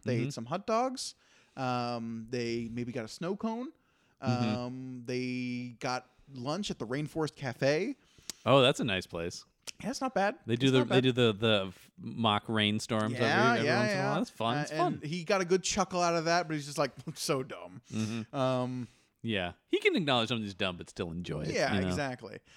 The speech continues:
Speaker 1: Um, but what do you think his favorite animal at the zoo was?
Speaker 2: Ooh.
Speaker 1: What is, what is Thunderbolt Ross's favorite animal at the zoo?
Speaker 2: I think he enjoys,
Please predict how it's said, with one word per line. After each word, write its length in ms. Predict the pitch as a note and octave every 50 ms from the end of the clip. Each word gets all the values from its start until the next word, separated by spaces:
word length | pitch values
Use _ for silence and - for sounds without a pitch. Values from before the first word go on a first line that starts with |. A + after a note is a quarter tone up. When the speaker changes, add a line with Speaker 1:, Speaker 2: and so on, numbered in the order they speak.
| - _ _
Speaker 1:
Um, 500 | C#3 C#3 C#3 C#3 C#3 C#3 C3 C3+ C3 B2 - _ _ _ _
but 100 | - D3 -
what 60 | D4+
do 60 | E4+
you 60 | F#4+
think 160 | E4+ E4+ D#4+
his 120 | C4+ C4+ -
favorite 300 | - A3 A3 F#3+ F#3+ E3+
animal 280 | E3 D3 C3+ A#2+ A2+
at 60 | G#2+ -
the 80 | G#2 G2
zoo 180 | - - G2
was? 380 | - D2+ D2+ D2+ E2+ - - - - - - _ _ _ _ _ _ _ _ _ _ _ _ _ A#3+
Speaker 2:
Ooh. 580 | C4 C#4+ D4+ D#4 C#4+ A3 F3+ B2 G2 F#2 - - - -
Speaker 1:
What 120 | - F#3
is, 120 | G#3 F#3+ - - -
what 180 | - G#3+ A3 A3
is 100 | G3+ -
Thunderbolt 420 | - G#3+ G3 F3+ D#3+ E3 D#3 D3
Ross's 460 | D#3 D3 C#3+ C#3+ C3+ B2 C#3 C3 B2+ -
favorite 400 | - - D3 C#3+ C3 C3 C3+ -
animal 280 | C#3 B2+ B2 B2 A#2
at 80 | A2+ G#2
the 120 | - A2
zoo? 340 | G#2+ A#2+ A2+ G#2 F#2+ F#2 F2+ -
Speaker 2:
I 300 | D3+ G#3+ C#4+ F4+ G#4+ G#4 -
think 240 | - E4+ A#3 D#3+ -
he 160 | - D3 C#3
enjoys, 920 | C3 A#2 A2+ G#2 G2+ G#2+ A2 G2+ G2 F#2+ F#2 F#2 F2+ F2+ F2+ F2 F2 - -